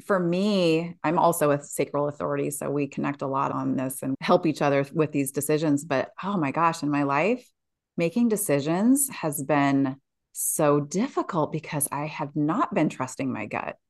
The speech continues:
I have not been listening to that in-, instinctual response from my body. I've been trained and conditioned from childhood, like a lot of us, to make sense of a decision. It's got to make sense. It's got to come from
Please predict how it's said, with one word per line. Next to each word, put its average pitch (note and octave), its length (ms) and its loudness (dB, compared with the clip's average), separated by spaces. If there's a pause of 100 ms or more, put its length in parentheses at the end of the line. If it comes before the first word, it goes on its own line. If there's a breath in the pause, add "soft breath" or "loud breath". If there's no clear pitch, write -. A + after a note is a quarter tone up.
(320)
I E3 60 -4
have F#3 220 0
not F3+ 360 4
been F#3 180 4
listening C#3+ 420 2
to - 180 -8
that C3+ 440 2
in-, D3+ 380 0
instinctual F#3 840 0
response D3+ 640 0
from C#3 160 -2
my C3 120 -2
body. D#3 440 4
I've D#3+ 200 2
been F#3+ 280 8
trained F3 500 2
and D3 140 2
conditioned D3+ 680 0
from C#3 200 -4
childhood, C#3+ 800 0 (260)
like D3 180 2
a C#3+ 40 0
lot F#3+ 260 6
of C#3 120 4
us, C#3 360 2 (180)
to C#3 440 2 (460)
make F3 260 4
sense A3+ 400 4
of D3+ 240 2
a D#3+ 80 0
decision. A#2+ 680 -4
It's D#3+ 220 -2
got F3+ 340 2
to E3 140 -6
make C#3 220 0
sense. - 500 -4
It's D3+ 200 -4
got D#3 340 0
to D3 80 -8
come C#3 440 0
from C3 640 -2